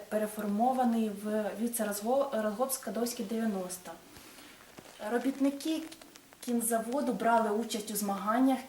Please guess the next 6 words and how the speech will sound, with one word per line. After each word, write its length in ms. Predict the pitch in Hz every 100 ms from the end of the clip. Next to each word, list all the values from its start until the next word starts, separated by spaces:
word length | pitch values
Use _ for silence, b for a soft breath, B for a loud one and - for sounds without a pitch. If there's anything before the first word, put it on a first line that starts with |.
| -
кінних 420 | 254 254 247 -
в 40 |
Одесі 640 | 240 214 240 240 - 233 208 - - - - - - - -
та 100 | 294
отримували 800 | 285 - 233 240 226 220 220 220 220 - - - - - - - - - - - -
кубки. 640 | - 208 196 - - -